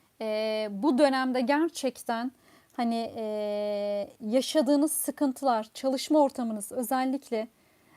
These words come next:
e, karşınıza hangi sıkıntı çıkarsa çıksın verimli bir iş çıkaracaksınız kendinize. Çünkü çok çabalayacaksınız arkadaşlar. Çabanızın karşılığını alacaksınız. Hatta kısa süre içerisinde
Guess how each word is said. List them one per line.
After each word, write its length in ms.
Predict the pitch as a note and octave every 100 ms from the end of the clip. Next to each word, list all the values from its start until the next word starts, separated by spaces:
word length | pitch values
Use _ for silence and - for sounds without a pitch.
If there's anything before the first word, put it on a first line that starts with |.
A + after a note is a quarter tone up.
| _ -
e, 340 | - G#2 G#2 A2
karşınıza 640 | - A#3+ B3 - C4 C4 C4
hangi 320 | - D#4 C4+
sıkıntı 440 | C4 - - A#3+ -
çıkarsa 420 | - C4 B3 A#3+
çıksın 460 | - A#3+ - C4 - -
verimli 460 | G#3+ B3+ C4 C4+
bir 100 | A3+
iş 180 | B3 A#3+
çıkaracaksınız 760 | - - G#3 G3 G3 - G3+ -
kendinize. 440 | G#3 F#3+ F#3 G3
Çünkü 280 | - C4+ -
çok 260 | - D#4+
çabalayacaksınız 760 | - A3 F3+ F3+ F#3 - G3 F#3+
arkadaşlar. 560 | F#3+ - G3 F#3 G3 F#3+
Çabanızın 580 | - C#4+ C4+ B3 G#3+ A3+
karşılığını 680 | A3 C#4 C4+ - A#3 A#3 C#4
alacaksınız. 760 | B3+ A3 G#3 - - F#3 - _ _ _ _ _ _ _ _ _ _ - _ _ _ _ _ _ _ -
Hatta 400 | F4+ - C#4 A#3+
kısa 300 | - - C#4+
süre 240 | - C#4
içerisinde 800 | B3 C4 A#3+ - A#3+ G#3+ G#3+